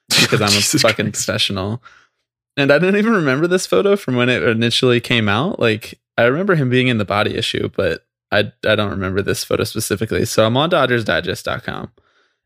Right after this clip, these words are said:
Speaker 1: And, uh, this is from the, the June twenty eighteen issue of E S P N, The Body Issue. I guess it's only once a year, so just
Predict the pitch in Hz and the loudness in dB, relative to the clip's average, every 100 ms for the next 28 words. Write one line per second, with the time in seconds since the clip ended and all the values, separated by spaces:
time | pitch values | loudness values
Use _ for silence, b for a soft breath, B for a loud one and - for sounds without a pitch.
0 | _ - 104 104 104 98 95 95 95 120 | _ -2 0 0 2 2 2 -2 -6 -8
1 | 113 110 101 98 95 - 101 98 - - | -4 -2 -2 -2 -4 -4 -2 -2 -4 -4
2 | 107 101 101 101 98 98 - 104 98 90 | -2 0 0 2 2 -2 0 0 2 0
3 | 78 - 87 - 123 - 107 - - - | -2 -4 -4 -4 -10 -4 -2 -2 -2 -4
4 | - _ _ _ _ 98 95 87 - - | -6 _ _ _ _ -4 -2 -2 -4 -4
5 | 95 95 - - - 95 - 123 120 - | -4 -2 -4 -2 0 -2 -2 -2 -4 -6
6 | _ _ _ 139 160 185 135 104 104 - | _ _ _ -2 2 2 2 0 -2 -4
7 | 82 65 - 90 92 - | -6 -6 -6 -6 -6 -10